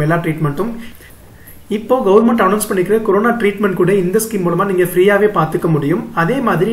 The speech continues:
நீங்க இப்போ அஞ்சு லட்சம் ரூபாய் உங்களுக்கு இருக்குன்னா, நீங்க அதுல எவ்வளவு செலவு பண்ணிருக்கீங்க, இன்னும் எவ்வளவு உங்களுக்கு வந்து பேமெண்ட் பெண்டிங் இருக்குங்கிறது நீங்களே ஆன்லைன்ல செக் பண்ணிக்கலாம்.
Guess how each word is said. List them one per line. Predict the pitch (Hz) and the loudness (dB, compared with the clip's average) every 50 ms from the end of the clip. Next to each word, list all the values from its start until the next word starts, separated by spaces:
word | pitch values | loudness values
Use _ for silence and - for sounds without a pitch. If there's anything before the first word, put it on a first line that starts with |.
| 208 185 | -2 -2
நீங்க | 190 175 180 208 202 | -2 0 0 0 -2
இப்போ | 180 - 190 165 | -2 -2 -2 -2
அஞ்சு | 170 185 214 | 0 0 0
லட்சம் | 208 208 208 190 202 | 0 0 -2 -2 0
ரூபாய் | 214 214 196 | 0 0 0
உங்களுக்கு | 185 180 175 160 165 170 | 0 0 -2 -2 0 0
இருக்குன்னா, | 185 196 - 202 160 156 175 240 233 165 | 0 0 0 0 -2 -2 -2 -4 -2 0
நீங்க | 170 185 196 226 220 | 0 0 0 0 0
அதுல | 185 185 175 156 | 0 0 0 0
எவ்வளவு | 156 185 233 233 - | 0 0 0 -2 0
செலவு | 185 175 196 214 214 | 0 0 0 0 0
பண்ணிருக்கீங்க, | 185 175 160 - 160 156 190 208 | -2 -4 -4 -4 -4 -4 -2 -2
இன்னும் | 185 196 220 196 170 | -4 -2 -2 0 0
எவ்வளவு | 156 165 208 220 | 0 0 0 -2
உங்களுக்கு | 202 180 170 165 165 170 | 0 -2 -2 -2 -2 -2
வந்து | 170 214 208 202 | -2 -2 0 0
பேமெண்ட் | 185 180 180 185 175 - 190 | 0 0 -2 -4 -6 -4 -4
பெண்டிங் | 175 175 202 196 185 | -4 -2 -2 -2 -2
இருக்குங்கிறது | 165 165 185 170 151 143 175 214 208 | -2 -2 -2 -2 -2 0 0 0 0
நீங்களே | 175 165 180 196 170 160 | -2 -2 -2 -2 0 0
ஆன்லைன்ல | 156 156 160 175 185 - | 0 0 0 0 0 0
செக் | 160 151 - 160 | -2 -4 -2 -2
பண்ணிக்கலாம். | 156 143 143 139 139 135 135 | -4 -4 -4 -4 -6 -6 -8